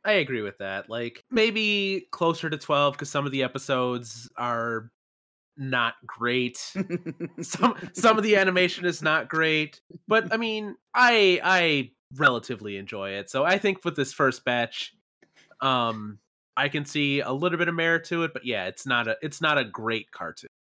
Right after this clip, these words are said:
Speaker 2: But
Speaker 1: So
Speaker 2: Stove, Stove, lovingly rendered robot Nick Blund.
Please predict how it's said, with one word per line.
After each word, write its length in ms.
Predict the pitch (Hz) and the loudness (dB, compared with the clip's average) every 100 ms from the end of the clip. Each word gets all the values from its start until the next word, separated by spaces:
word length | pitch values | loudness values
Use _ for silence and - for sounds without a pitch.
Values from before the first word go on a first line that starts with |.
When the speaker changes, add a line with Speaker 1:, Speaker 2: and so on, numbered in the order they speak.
| _ - | _ -14
Speaker 2:
But 140 | - | -12
Speaker 1:
So 120 | - 110 | -6 -4
Speaker 2:
Stove, 300 | 170 110 - | -4 -6 -10
Stove, 500 | - 113 107 - _ _ - | -12 -10 -12 -16 _ _ -2
lovingly 600 | 123 131 131 139 143 143 | 0 0 -4 -4 -6 -6
rendered 520 | 135 139 - 110 104 | -4 -6 -6 -10 -6
robot 460 | 113 117 123 123 135 | -4 -2 -2 -4 -6
Nick 200 | 139 - | -10 -8
Blund. 260 | 147 131 | -8 -8